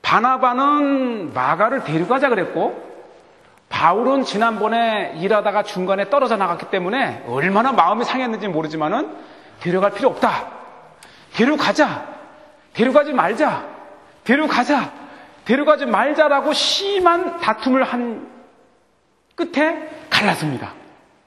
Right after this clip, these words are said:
"나 안 갈래." "그래, 가지 마." 이 말씀을 기록하는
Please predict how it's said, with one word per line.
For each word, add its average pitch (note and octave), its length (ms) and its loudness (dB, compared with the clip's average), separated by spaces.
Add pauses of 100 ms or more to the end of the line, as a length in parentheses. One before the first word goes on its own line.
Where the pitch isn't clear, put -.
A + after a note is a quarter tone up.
(640)
"나 D3+ 140 2
안 D#3 200 0
갈래." C3+ 320 0 (440)
"그래, B3+ 180 2
가지 G3 260 0
마." F3+ 320 2 (3000)
이 B3+ 220 4
말씀을 A3+ 440 2
기록하는 G#3+ 880 0